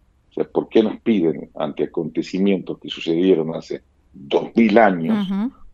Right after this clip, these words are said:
Speaker 1: un comportamiento similar a lo que, eh, debería tener una persona que en ese momento o en esos días acaba de, eh, sufrir, eh, la partida de un ser querido?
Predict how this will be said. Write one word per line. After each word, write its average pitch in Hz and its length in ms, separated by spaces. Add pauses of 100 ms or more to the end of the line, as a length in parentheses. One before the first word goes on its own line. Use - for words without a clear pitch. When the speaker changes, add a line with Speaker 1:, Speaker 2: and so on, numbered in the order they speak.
Speaker 1:
un - 140
comportamiento 92 760
similar 113 640
a 117 40
lo 90 200
que, - 340
eh, 73 360
debería 78 500
tener 82 480 (480)
una 85 240
persona 87 540
que - 260
en 85 180
ese 101 300
momento 95 960 (500)
o 78 140
en 80 80
esos 87 280
días 113 580
acaba 87 460
de, 85 340 (520)
eh, 71 360
sufrir, 92 680 (540)
eh, 73 240
la - 80
partida 82 560
de 85 60
un 78 100
ser 71 240
querido? 110 320